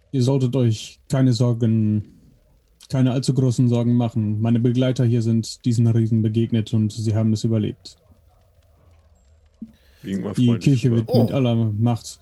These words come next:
Speaker 1: dagegen vorgehen und sich dem Fall annehmen, denke ich. Es gibt bestimmt keinen Grund zur Panik. Das sage ich jetzt so, um dann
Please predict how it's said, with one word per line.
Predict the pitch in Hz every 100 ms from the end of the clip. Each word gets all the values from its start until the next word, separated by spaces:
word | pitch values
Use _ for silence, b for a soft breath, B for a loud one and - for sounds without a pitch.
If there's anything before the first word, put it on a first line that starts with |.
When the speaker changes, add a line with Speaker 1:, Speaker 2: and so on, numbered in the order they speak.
| _
Speaker 1:
dagegen | 123 127 120 113 113
vorgehen | - 113 110 107
und | 104 101
sich | - - 107 107 - -
dem | 113
Fall | 107 - 107
annehmen, | 117 104 98 107 - -
denke | 131 113
ich. | 110 - _ - _ -
Es | 113 -
gibt | 127 -
bestimmt | - 113 - 127 123
keinen | - 120 113
Grund | 110 110 107
zur | 107
Panik. | - 98 - - - _ _ _ _ _ _ - _ _ _ _ _ _ _ _
Das | 117
sage | 117 110
ich |
jetzt | 110 104
so, | 113 107
um | 113 107
dann | 107 104 104